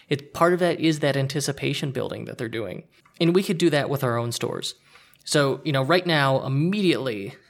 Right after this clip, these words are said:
I would put a, a pop-up, um, for a newsletter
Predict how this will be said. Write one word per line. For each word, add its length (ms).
I 120
would 540
put 280
a, 540
a 80
pop-up, 600
um, 340
for 160
a 60
newsletter 720